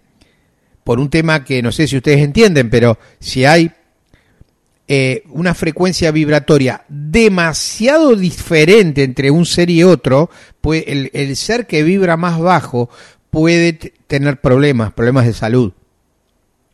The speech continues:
Por eso, no sé si saben, a veces en los encuentros, eh, cercanos, con, con platos voladores y ese tipo de cosas,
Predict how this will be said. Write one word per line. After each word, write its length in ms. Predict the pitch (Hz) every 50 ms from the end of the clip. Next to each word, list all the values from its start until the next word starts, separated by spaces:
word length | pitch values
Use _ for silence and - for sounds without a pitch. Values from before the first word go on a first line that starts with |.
| _ _ _ _ _ _ - -
Por 160 | - 123 120 131
eso, 300 | 135 - 165 156 147 139
no 100 | 131 113
sé 160 | - 147 135
si 160 | 120 143 139
saben, 380 | - - 156 156 151 151 143 139
a 80 | 131
veces 320 | 139 151 131 135 139 - -
en 80 | 123
los 160 | 120 117 -
encuentros, 680 | 131 117 117 - 147 156 156 139 156 143 143 131 - - _ _ _ _ _ _ _ _ _ _
eh, 360 | - - 139 131 120 117 117 113
cercanos, 760 | - - 120 117 - - 185 180 170 156 147 147 151 151 -
con, 300 | - - 113 113 110 107
con 540 | - 107 107 107 104 104 107 107 104 104 98
platos 260 | - 120 113 - - 110
voladores 720 | 123 117 117 135 151 170 175 170 160 156 147 131 127 117
y 40 | 135
ese 40 | 127
tipo 220 | 139 135 151 151
de 100 | 151 147
cosas, 540 | 147 160 156 147 - 175 175 180 175 -